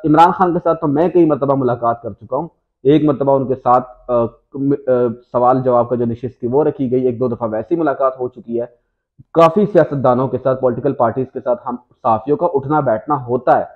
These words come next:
उनसे ही खबरें मिलती है, फिर वही, उन्हीं खबरों पे व्लॉग किए जाते हैं, कॉलम लिखे जाते हैं, आर्टिकल्स लिखे जाते हैं,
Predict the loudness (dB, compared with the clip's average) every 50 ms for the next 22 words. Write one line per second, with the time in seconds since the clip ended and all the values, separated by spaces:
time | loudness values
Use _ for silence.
0 | -20 _ _ _ _ 0 2 2 4 2 2 2 4 4 4 4 6 6 6 4
1 | 2 2 0 2 2 4 2 2 0 -2 -2 -2 0 0 0 -2 -2 -2 -2 0
2 | 2 2 2 2 2 2 2 2 2 0 0 2 2 4 4 2 2 2 2 2
3 | 2 2 2 0 0 0 -2 -2 0 0 2 2 2 2 2 0 0 -2 -2 -2
4 | -2 -2 -2 -2 -2 -2 -2 -2 -2 -2 -2 -2 -2 -4 -6 -4 -4 -4 -4 -6
5 | -6 -6 -6 -8 -8 -10